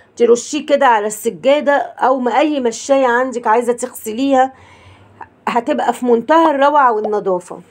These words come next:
ما تنسونيش في اللايك والاشتراك في القناه وفعلوا الجرس عشان يوصلكم من عالم اماني كل فيديو جديد والاشعارات تجيلكم يا حبايبي. هقلب كويس جدًا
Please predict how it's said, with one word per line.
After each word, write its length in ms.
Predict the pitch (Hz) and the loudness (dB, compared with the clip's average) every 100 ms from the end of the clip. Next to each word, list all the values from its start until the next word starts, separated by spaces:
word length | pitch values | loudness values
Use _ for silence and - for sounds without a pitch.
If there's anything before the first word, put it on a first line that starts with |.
| _ - _ _ _ - | _ -10 _ _ _ -8
ما 80 | 190 | -2
تنسونيش 500 | 196 196 214 269 - | -2 0 -2 -2 0
في 80 | |
اللايك 540 | 269 240 330 403 427 - | 0 2 2 0 -2 -2
والاشتراك 580 | 185 190 - 392 277 - | -2 -2 -2 2 2 -2
في 80 | |
القناه 440 | 269 - 254 320 427 480 - - | -6 -2 2 2 0 -2 -4 0
وفعلوا 520 | 381 349 262 262 277 | 2 2 2 2 -2
الجرس 540 | 226 240 262 285 277 - - - - | 0 4 4 2 -2 -18 -20 -10 -6
عشان 280 | 214 269 | 0 0
يوصلكم 520 | 302 277 277 277 285 247 | 0 0 0 2 2 2
من 160 | 214 | 2
عالم 360 | 202 240 277 233 | 2 2 2 0
اماني 520 | 202 220 302 339 392 | -2 0 2 0 -2
كل 300 | 330 311 277 | 0 0 0
فيديو 320 | 226 240 196 175 | -2 -4 -6 -10
جديد 420 | 170 240 254 - _ - - | -8 -6 -6 -8 _ -20 -4
والاشعارات 680 | - 220 466 - 208 208 262 - | 0 0 0 0 0 0 -2 -2
تجيلكم 500 | 214 240 240 220 220 | 2 0 0 -4 -2
يا 80 | 214 | -2
حبايبي. 400 | 208 165 160 - _ _ _ - - - - _ _ _ _ _ _ - | -2 -4 -6 -12 _ _ _ -20 -20 -20 -20 _ _ _ _ _ _ -6
هقلب 420 | 180 247 269 269 | -2 0 -2 -4
كويس 500 | - 240 285 302 233 | -2 0 0 -4 -4
جدًا 360 | 285 277 254 | -2 0 2